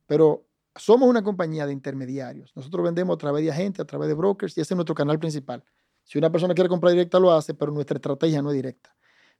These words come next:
Nuestra estrategia es que el cliente sea servido como él quiere. Si el cliente se siente más cómodo con una asesoría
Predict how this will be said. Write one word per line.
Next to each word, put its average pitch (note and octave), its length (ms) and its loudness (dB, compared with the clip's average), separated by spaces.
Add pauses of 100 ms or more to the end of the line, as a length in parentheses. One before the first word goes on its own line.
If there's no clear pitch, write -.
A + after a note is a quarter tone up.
Nuestra C#3 160 -2
estrategia F3 480 6
es G3+ 60 6
que G3 100 -2
el D#3 60 -2
cliente G3 260 -2
sea G3+ 100 0
servido G3+ 380 0
como C#3+ 220 -6
él C#3+ 100 -8
quiere. B2+ 320 -10
Si - 100 -12
el C#3+ 100 -8
cliente G#3 420 2
se F#3+ 100 -2
siente G3+ 240 2
más G3+ 140 2
cómodo G#3 340 2
con F#3 160 -2
una G#3+ 140 2
asesoría G3 440 2